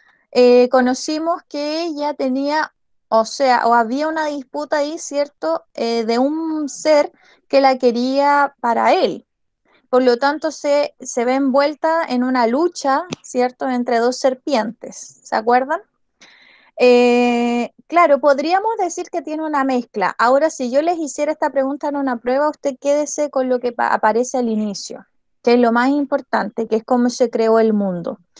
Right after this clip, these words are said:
Evidentemente, algunos mitos, y quizás para complementar información o, o para querer un poco contar bien la historia de la, del origen de las cosas, agregan información. Por ejemplo,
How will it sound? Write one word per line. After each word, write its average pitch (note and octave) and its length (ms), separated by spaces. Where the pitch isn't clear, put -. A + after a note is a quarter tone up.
Evidentemente, D#4+ 1040
algunos C#4 480
mitos, D4 480
y C4+ 160
quizás B3+ 440
para C#4+ 220
complementar A#3+ 800
información A#3 1200
o, G#3+ 200
o A3+ 180
para A3+ 280
querer A3+ 400
un B3 160
poco A#3 460
contar A3+ 500
bien B3 260
la B3 120
historia A#3+ 720
de A#3 120
la, A#3 380
del G#3 200
origen A#3+ 380
de C4+ 120
las C4+ 140
cosas, C4 420
agregan E4+ 500
información. F4+ 800
Por B3 160
ejemplo, E4+ 640